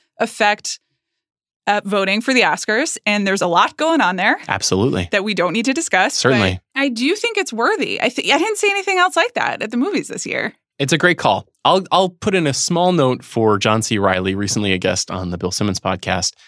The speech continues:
Speaker 2: who is really great in this movie called The Sisters Brothers. He has two other movies coming out this year, Stan and Ollie, about Laurel and Hardy, and also, uh, Ho-,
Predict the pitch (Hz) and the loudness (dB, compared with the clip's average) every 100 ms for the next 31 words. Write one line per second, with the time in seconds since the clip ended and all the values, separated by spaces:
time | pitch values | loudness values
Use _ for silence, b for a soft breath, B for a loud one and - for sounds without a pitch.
0 | b b b b 180 175 131 165 254 - | b b b b 2 2 2 2 2 4
1 | 185 147 - - 117 143 135 131 113 - | 2 2 -2 -2 0 2 2 2 0 -6
2 | - 123 117 - 120 104 - 87 87 - | 0 0 0 -2 -2 -2 -2 -2 -2 0
3 | 180 160 - 220 175 139 120 143 156 175 | 0 0 -2 2 4 4 4 2 0 -2
4 | 175 175 180 175 165 - 117 107 127 139 | -2 -2 0 0 2 2 4 4 4 2
5 | 135 101 98 90 b b b b - 101 | 2 2 0 -2 b b b b -6 -2
6 | 92 92 90 143 143 131 - 98 101 107 | 0 2 4 4 4 0 -2 0 2 2
7 | - 110 98 95 95 92 92 - 104 110 | 2 2 2 0 -2 -2 -2 -6 -16 -18
8 | _ - 120 | _ -2 -2